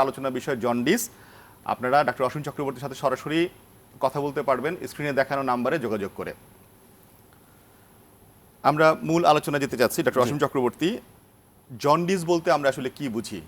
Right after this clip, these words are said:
Speaker 1: জন্ডিস কোন ধরনের রোগ? এটা নিয়ে প্রথমে আমরা আপনার সাথে কথা বলবো।
Speaker 2: আচ্ছা, জন্ডিস বলতে গেলে আসলে এখন তো আমাদের দেশের পার্সপেক্টিভে যদি আমরা বলি, তাহলে একটু সংজ্ঞাটা ভিন্ন ধরনের।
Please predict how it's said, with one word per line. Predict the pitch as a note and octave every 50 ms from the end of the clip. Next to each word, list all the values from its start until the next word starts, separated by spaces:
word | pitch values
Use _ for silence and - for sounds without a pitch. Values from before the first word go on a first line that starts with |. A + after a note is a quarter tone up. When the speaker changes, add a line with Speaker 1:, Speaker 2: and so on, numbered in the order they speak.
| F#2 G2
Speaker 1:
জন্ডিস | A#2 A#2 A#2+ A#2+ B2+ B2+ - - - - -
কোন | E3 E3 E3 D#3
ধরনের | D3+ D#3 C#3+ C3 A2+ G2
রোগ? | F2 D#2+ D#2+ - - _ _ - - -
এটা | C#3 C#3+ C#3+
নিয়ে | C3+ C3 B2+
প্রথমে | - A#2+ - B2 A2+
আমরা | G#2 G#2 F#2+ F#2+
আপনার | F2 - - - F2
সাথে | F#2+ F2 E2
কথা | E2 - E2+
বলবো। | D#2 D#2+ D2+ D#2 D#2 - - - _ _
Speaker 2:
আচ্ছা, | - - - - - - - - - - A#2 A2
জন্ডিস | G#2 B2 B2+ C3 C3+ C#3 C3+ D#3 E3+ D#3+ - - C#3+
বলতে | D#3 D3+ C#3 - D#3
গেলে | C#3+ E3+ F3+ G3 F#3+ E3+ D#3 D3+
আসলে | C#3 - D3 C#3 C#3+
এখন | - - A2 A2 - B2+ B2+ A#2 -
তো | C3 -
আমাদের | - F#2+ A2 A#2 A#2+ A2 A#2+ A#2+ G#2+ C2 B1+ A2 G#2+ G2+ G#2
দেশের | B2 B2+ - - D#3+
পার্সপেক্টিভে | C#3 - D3+ C3 - - - C#3+ - - D#3+ C3 C3+ C#3+ D3+
যদি | C3+ C3 C#3 C3 D3
আমরা | C#3+ C#3+ D3+
বলি, | C3 A#2+ B2 A#2 A#2+ D#3
তাহলে | - - C3 A#2+ A#2+ B2 A#2+
একটু | A#2 A2+ - -
সংজ্ঞাটা | A2 - B2 A#2 A2+ A2 A2 - A#2+ A2 - - F#2 F#2 F2+
ভিন্ন | G#2 G#2+ A2 A2 A2
ধরনের। | F#2+ G2+ G2+ F#2+ F#2 G#2 B2+ -